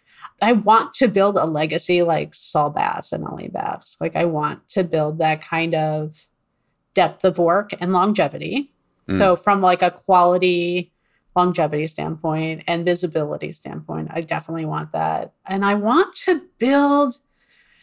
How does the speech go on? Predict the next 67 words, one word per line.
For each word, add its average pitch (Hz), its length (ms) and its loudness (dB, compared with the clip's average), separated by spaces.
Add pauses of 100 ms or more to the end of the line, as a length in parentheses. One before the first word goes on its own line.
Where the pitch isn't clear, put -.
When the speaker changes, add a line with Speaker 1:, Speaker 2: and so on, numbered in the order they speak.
(180)
Speaker 1:
this 226 160 2
is, 370 240 2
like, 233 280 4
super 330 340 2
aspirational, 180 960 2
and 180 120 -4
people 185 240 0
could, 185 200 -2
like, 165 220 0
roll 170 200 2
their 180 140 2
s-, - 440 -10 (240)
their 196 200 4
eyes 170 300 2
way 311 400 6
the 320 80 4
fuck - 220 2
back 185 200 0
into 185 200 -2
their 170 160 0
head 160 200 -2
with 170 140 -2
"Who 190 100 -2
the 180 60 -4
fuck 165 220 -8
does 175 120 -6
she - 120 -12
think 165 180 -8
she - 140 -8
is?" - 260 -8 (180)
But 190 340 4
I, 220 180 0 (120)
Ray 214 220 4
and 262 100 2
Charles 247 320 0
Eames, 233 460 0
I, 202 240 2 (180)
I 208 220 2
think 262 320 -2
they 202 160 6
are 185 300 6
another 190 640 0
huge 185 280 -2
inspiration 180 600 -2
for 175 120 -6
me. 156 160 -4
They 175 160 0
got 180 220 0
into 196 240 -6
other 175 260 -2
stuff. 180 360 0
Again, 175 320 -2
makers. 165 560 -6
They 175 180 4
are, 185 140 2
to - 180 -2
me, 208 160 4
are 196 160 2
the 180 140 -2
true 180 240 -2
definition 160 560 -4
of, 156 160 -6
like, 139 240 -6
what 139 100 -6
a 135 60 -8
maker 151 440 -10
is. - 380 -12